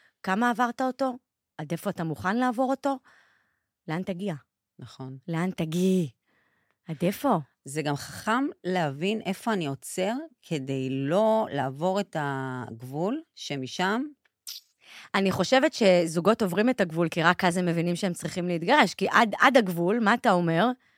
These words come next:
Speaker 1: "אני אלחם, אני אתן את הנשמה, אני"
Speaker 2: כן, אני גם לא חושבת, שוב, כל הפרמטר של, אה, מלחמה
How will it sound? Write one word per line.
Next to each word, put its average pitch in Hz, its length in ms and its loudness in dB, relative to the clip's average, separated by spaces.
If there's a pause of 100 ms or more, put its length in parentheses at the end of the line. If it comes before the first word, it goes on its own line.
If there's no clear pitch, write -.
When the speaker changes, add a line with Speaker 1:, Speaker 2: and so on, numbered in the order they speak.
(300)
Speaker 1:
"אני 160 220 -4
אלחם, 180 380 -4 (1040)
אני 156 300 -4
אתן 165 160 -4
את 165 80 -8
הנשמה, 190 460 -2 (920)
אני" 151 840 -4 (2500)
Speaker 2:
כן, 143 200 -6
אני 120 140 -4
גם 120 140 -4
לא 127 60 -4
חושבת, 143 440 -8
שוב, 117 400 -8
כל 151 200 -2
הפרמטר 135 640 -6
של, 123 360 -8
אה, 113 300 -8
מלחמה 127 680 -6